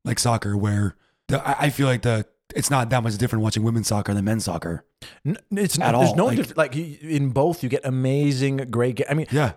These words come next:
Speaker 2: don't forget, like, just like the men, these women are at the top where they're get-, like, they are, they are the German national team, the Canadian national te-,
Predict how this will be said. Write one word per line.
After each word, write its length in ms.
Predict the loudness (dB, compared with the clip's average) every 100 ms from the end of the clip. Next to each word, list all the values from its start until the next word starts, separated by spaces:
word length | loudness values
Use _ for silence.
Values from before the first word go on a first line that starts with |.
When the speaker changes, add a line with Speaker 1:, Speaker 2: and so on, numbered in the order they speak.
| -4
Speaker 2:
don't 180 | -4 -2
forget, 220 | 0 0
like, 200 | -2 -4 -12 _ _ _ _ -2
just 220 | -2 0
like 160 | -2
the 80 | -2
men, 240 | 0 0 0
these 180 | -2
women 380 | 0 0 0 -2 -4
are 160 | -2 -2
at 80 | -2
the 80 |
top 320 | -4 -2 -2 0
where 60 |
they're 100 | -2
get-, 160 | -2 -2
like, 220 | -4 -4 -10 -2
they 180 | 0
are, 220 | 2 0 -2 -8 -20 _
they 140 | -2
are 140 | 0 2
the 220 | 0 -2 -6 -14
German 320 | -4 0 0 0
national 340 | -4 -4 -6
team, 380 | -4 -2 -2 -6 _
the 120 | -4
Canadian 380 | -4 -2 0 0
national 320 | 0 -2 -2
te-, 80 | -6